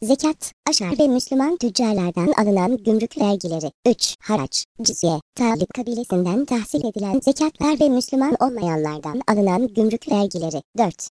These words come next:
mirasçısı olmayan terekeler ve sahibi bilinmeyen bulunmuş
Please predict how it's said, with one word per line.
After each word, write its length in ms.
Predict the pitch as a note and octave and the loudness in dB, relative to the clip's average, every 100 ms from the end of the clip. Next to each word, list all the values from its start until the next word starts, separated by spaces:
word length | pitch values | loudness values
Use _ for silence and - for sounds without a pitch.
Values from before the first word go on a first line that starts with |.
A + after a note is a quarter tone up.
| - | 2
mirasçısı 600 | A#3 A#3+ B3 - G3 B3+ | 4 6 2 0 -4 -4
olmayan 420 | B3+ B3+ G3+ G3 D4+ | -2 -2 -2 -2 -4
terekeler 680 | F#3+ G3 - A3+ D4 F4 | -2 -2 2 2 4 2
ve 60 | A#3+ | 0
sahibi 540 | - A3 G#3 G#3+ A#3+ | -2 -4 -2 -2 0
bilinmeyen 540 | A3 D4+ D4+ A#3+ A#3+ G#3 | 2 4 4 2 0 0
bulunmuş 340 | A3+ D#3+ D#3+ | -2 -2 -10